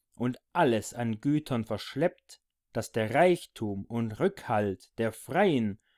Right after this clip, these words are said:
bis in den hohen Norden hinein stetig verebbt. Doch lasst uns einmal rechnen. Vielleicht offenbart sich ein Verbrechen.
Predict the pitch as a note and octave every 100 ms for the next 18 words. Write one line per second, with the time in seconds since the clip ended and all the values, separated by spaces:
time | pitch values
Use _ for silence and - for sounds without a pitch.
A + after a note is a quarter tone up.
0 | _ _ - A3+ A3 F3+ C#3+ A#2+ A2 C3+
1 | B2+ A2 A2 D3 E3 F3+ F3+ E3 D#3+ B2+
2 | B2+ C3+ C3+ - - A#2 A#2+ A#2+ - -
3 | B2+ G2+ - _ - _ _ _ _ _
4 | _ _ _ _ _ - - D3+ - -
5 | - F3+ F#3 - - C#3 D#3+ E3 D#3 F3+
6 | G3+ - G2+ F2 F#2 _ _ _ _ _
7 | _ _ _ _ _ E3 G#3+ A3 A#2+ -
8 | - _ - G#2 - A2+ - B2 B2 B2+
9 | - - A#2+ - _ - A#2 A2 - A2+
10 | - A#2+ D3 - - D2